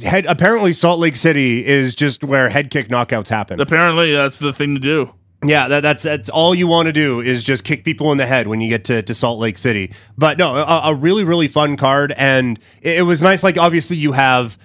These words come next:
Speaker 1: a, a made-up championship at the, the top of the card, but there, there wasn't a, a real title fight on this,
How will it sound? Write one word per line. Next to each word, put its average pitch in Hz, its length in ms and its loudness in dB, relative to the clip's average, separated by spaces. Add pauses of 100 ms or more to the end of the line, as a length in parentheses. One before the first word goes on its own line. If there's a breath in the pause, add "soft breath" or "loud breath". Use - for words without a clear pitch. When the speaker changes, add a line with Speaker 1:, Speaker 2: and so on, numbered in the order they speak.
(240 soft breath)
Speaker 1:
a, 127 500 2
a 131 80 -4
made-up 127 440 2
championship 139 760 -4
at 139 160 -4
the, 131 160 0
the 127 100 -4
top 135 220 -2
of 127 60 -10
the 123 80 -4
card, 143 300 -2
but 139 100 -4
there, 151 120 0
there 156 120 -2
wasn't 175 340 -2
a, 156 140 0
a 151 60 -2
real 147 240 -2
title 143 300 -2
fight 139 200 -2
on 135 180 -2
this, 180 180 -4